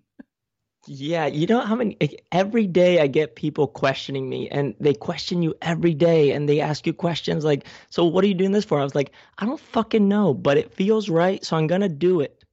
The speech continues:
Speaker 1: Hmm.
Speaker 2: And maybe it's wrong right now, but what I am learning from that process is super valuable, and I need those reps."
Speaker 1: Hmm.
Speaker 2: You know, you need to do the reps.
Speaker 1: Mm-hmm. All right, now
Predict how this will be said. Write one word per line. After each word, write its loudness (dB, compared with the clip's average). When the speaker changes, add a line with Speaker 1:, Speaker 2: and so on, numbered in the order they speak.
Speaker 1:
Hmm. -20
Speaker 2:
And -6
maybe -2
it's -8
wrong 0
right -2
now, -4
but -4
what 0
I -2
am 0
learning 0
from -4
that 0
process 0
is -2
super -2
valuable, -2
and -2
I 2
need 4
those 2
reps." -6
Speaker 1:
Hmm. -20
Speaker 2:
You -10
know, -4
you -4
need 4
to 2
do 2
the -2
reps. -16
Speaker 1:
Mm-hmm. -16
All -6
right, -6
now -4